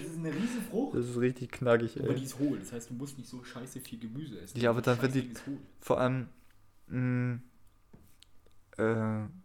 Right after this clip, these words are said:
Speaker 2: ich hab vor, also ich will ja in die Botanik einsteigen.
Speaker 1: In die
Speaker 2: Ja.
Speaker 1: Botanik?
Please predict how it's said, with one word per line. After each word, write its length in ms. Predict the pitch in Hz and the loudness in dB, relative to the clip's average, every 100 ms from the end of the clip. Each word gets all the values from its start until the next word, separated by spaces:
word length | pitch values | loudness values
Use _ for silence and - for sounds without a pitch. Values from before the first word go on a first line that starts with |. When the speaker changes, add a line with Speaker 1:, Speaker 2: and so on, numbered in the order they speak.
| _ _ _ - - | _ _ _ -20 -12
Speaker 2:
ich 160 | 120 - | -8 -2
hab 180 | 120 - 123 - - | -2 -2 -8 -8 -12
vor, 600 | - 110 113 123 143 135 - - - - - - | 0 6 6 6 0 -4 -18 -20 -20 -20 -20 -10
also 220 | - 110 | -6 -2
ich 120 | 107 110 | 0 4
will 100 | 117 | 4
ja 80 | 113 | 4
in 40 | |
die 80 | 107 | 0
Botanik 560 | 110 107 107 107 107 | -4 -2 2 2 2
einsteigen. 680 | 107 101 - 123 107 101 107 - - - | -2 -4 -6 -6 -4 -4 -6 -10 -18 -12
Speaker 1:
In 60 | |
die 120 | 131 123 | -12 -8
Speaker 2:
Ja. 60 | 113 104 | -4 -4
Speaker 1:
Botanik? 320 | 110 131 196 | -4 -8 -12